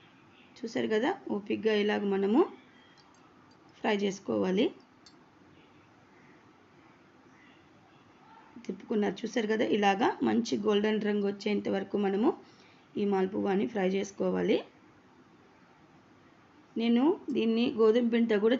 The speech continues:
చేసి చూపిస్తాను ఇంకొక వీడియోలో మీకు. అది కూడా ఎలా చేయాలో మీకు డీటెయిల్గా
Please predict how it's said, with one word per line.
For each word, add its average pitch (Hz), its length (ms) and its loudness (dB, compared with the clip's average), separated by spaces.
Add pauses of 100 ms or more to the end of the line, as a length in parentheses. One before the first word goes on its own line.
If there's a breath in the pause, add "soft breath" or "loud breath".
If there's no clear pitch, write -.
చేసి 208 240 2
చూపిస్తాను 196 560 -2 (100)
ఇంకొక 220 380 -2
వీడియోలో 196 360 0 (100)
మీకు. 190 240 -2 (540 loud breath)
అది 196 160 -2
కూడా 208 120 0 (100)
ఎలా 196 100 2 (140)
చేయాలో 190 440 0
మీకు 190 200 0 (1120 loud breath)
డీటెయిల్గా 202 460 -2